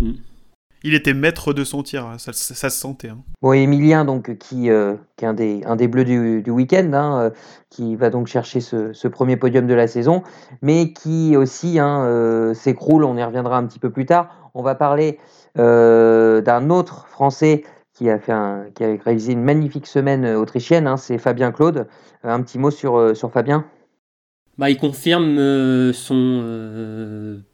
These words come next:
Speaker 1: son podium de, de l'an dernier, son, sa très bonne saison, hein, euh. On sent vraiment qu'il a vraiment franchi un cap, hein, euh, cet hiver. Euh, il enchaîne, euh,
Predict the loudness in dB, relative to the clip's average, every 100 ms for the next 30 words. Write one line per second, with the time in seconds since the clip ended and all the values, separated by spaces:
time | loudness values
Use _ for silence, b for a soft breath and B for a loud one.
0 | _ _ _ _ _ _ -10 -4 0 2
1 | 4 2 0 -2 -2 0 2 4 4 4
2 | 2 -2 -8 -10 -8 -8 -10 -12 -16 -18
3 | -18 -10 0 2 2 -2 -2 -4 -6 -6
4 | -6 -8 -10 -14 b b b b b b
5 | b b _ -8 -4 2 4 4 4 2
6 | 0 0 -4 -4 -4 -4 -4 -4 -4 -6
7 | -6 -8 -10 -12 -14 -20 -14 -6 -2 0
8 | 0 -2 -4 -8 -6 -6 -6 -8 -8 -4
9 | -4 -4 -8 -10 -12